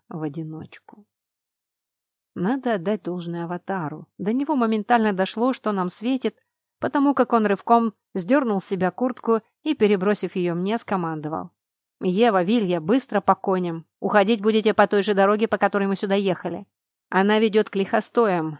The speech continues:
Это небольшая деревня у излучины реки. Белогривого заберите с собой, меня не ждите, я сам вас нагоню». «То есть как?» возмутилась я, на ходу запихивая пойманную куртку в свою бездонную сумку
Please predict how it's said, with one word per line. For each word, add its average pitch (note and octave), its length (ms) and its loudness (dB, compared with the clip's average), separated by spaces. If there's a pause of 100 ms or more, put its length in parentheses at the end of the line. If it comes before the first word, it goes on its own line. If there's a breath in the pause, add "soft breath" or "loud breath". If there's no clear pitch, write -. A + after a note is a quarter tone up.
(120)
Это G3+ 240 -6
небольшая G3+ 440 0
деревня F#3+ 440 0
у F#3 120 -2
излучины F3 420 -6
реки. F#3 400 -8 (140)
Белогривого G3 680 2
заберите G3 420 0
с - 40 4
собой, F#3 320 0
меня F3+ 220 -4
не F#3+ 100 -2
ждите, F3+ 340 -6
я F3 140 -4
сам F3+ 280 -2
вас E3 160 -6
нагоню». D#3+ 480 -8 (1080)
«То D4+ 100 0
есть E4+ 200 4
как?» F3+ 460 0 (360)
возмутилась F#3 720 -2
я, A#3 240 0 (280)
на C4 140 -4
ходу A3+ 280 0
запихивая G3+ 580 -2
пойманную F#3 500 -4
куртку B3 380 -4
в B3+ 60 -4
свою G#3 280 -2
бездонную F3+ 540 -4
сумку G3+ 520 -4